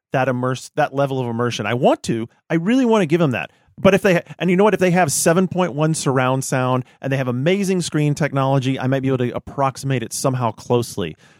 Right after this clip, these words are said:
But not everybody has that. And then if they don't have it, then as soon as it starts falling off from that, they start missing out on things. And how do I make the game work inside of that? And I think that Thief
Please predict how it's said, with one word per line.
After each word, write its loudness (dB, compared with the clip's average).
But 0
not 0
everybody 0
has -6
that. -12
And 2
then 4
if -4
they 2
don't 2
have 2
it, -2
then 2
as -4
soon 0
as 0
it -4
starts -2
falling 0
off -2
from -4
that, -6
they 2
start 0
missing 0
out 0
on -2
things. -8
And -4
how 2
do 2
I 2
make -4
the -6
game -4
work -2
inside -2
of -6
that? -8
And -2
I 2
think -2
that -6
Thief -4